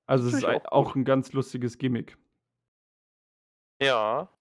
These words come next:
Speaker 1: Ja, ansonsten, ähm, kann ich halt nur sagen, ich bin noch fleißig dabei, den Pokédex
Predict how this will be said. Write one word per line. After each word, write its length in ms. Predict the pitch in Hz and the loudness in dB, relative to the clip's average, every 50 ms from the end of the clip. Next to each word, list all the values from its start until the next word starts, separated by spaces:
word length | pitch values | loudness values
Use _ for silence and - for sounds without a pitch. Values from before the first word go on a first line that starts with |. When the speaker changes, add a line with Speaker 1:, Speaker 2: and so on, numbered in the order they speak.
| _ _ _ | _ _ _
Speaker 1:
Ja, 340 | - 165 147 120 - - - _ | 4 6 6 6 4 0 -6 _
ansonsten, 720 | - 131 143 127 135 147 147 147 - 185 185 185 170 - - | 0 2 4 4 4 4 2 2 0 0 2 0 0 0 2
ähm, 760 | 135 139 139 135 131 135 131 131 127 131 135 123 127 - - | 4 4 6 6 6 6 4 4 4 2 2 0 -4 -8 -4
kann 180 | - 143 139 139 | 0 2 4 4
ich 140 | 131 - | 4 4
halt 160 | 139 127 120 - | 2 2 2 2
nur 100 | 123 113 | 0 2
sagen, 220 | 120 127 139 160 | 2 2 2 2
ich 100 | 156 143 | 0 -2
bin 100 | - 135 | -2 -2
noch 100 | 127 120 | -2 -2
fleißig 340 | - - 131 123 123 - 123 | 0 0 0 0 0 -2 -4
dabei, 260 | - 120 113 127 127 | -4 -4 -2 -2 -2
den 160 | 127 135 120 - | -2 -2 -4 -6
Pokédex 360 | - 135 - 131 127 131 | -10 -12 -10 -8 -6 -6